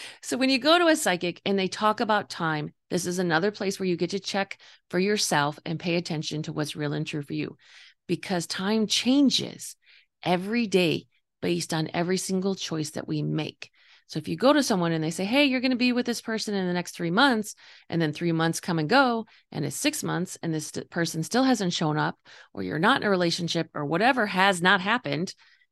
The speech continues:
people get upset because they've built a story, they've built the mindset around three months. This was supposed to happen in three months.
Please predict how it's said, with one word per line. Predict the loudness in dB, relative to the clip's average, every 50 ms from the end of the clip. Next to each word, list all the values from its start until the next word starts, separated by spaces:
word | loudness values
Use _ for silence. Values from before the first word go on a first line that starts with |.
| _ _ _ -8
people | -4 -4 -2 0 0
get | 0 2 0
upset | 0 -2 -2 -2 -2 -2 -2 -4 _ _ _
because | -10 -6 -4 -4 -4
they've | -2 -4 -6 -4
built | -6 -8 -8 -8
a | -8
story, | -8 -6 -4 -2 -2 0 0 -2 -2 -4 -6 -10 _ _ _ -20 _ _ -8
they've | -6 -6 -4 0
built | 0 0 0 0
the | -2
mindset | 0 2 2 2 2 2 0 -2 -2 -2 -2 -4 -6 _ _ _ _ _ _ -6
around | -2 -2 0 0 -2 -2
three | -2 -2 0
months. | 0 0 -2 -4 -8 -12 -14 -14 -14 _ _ _ _ _ _ -2
This | -2 -2 0 0
was | -2 -2
supposed | 2 2 2 2 2
to | 0
happen | 0 0 0 0 0 0
in | 0 -2
three | 0 0 0
months. | 0 0 -2 -4 -8 -14 -16 -18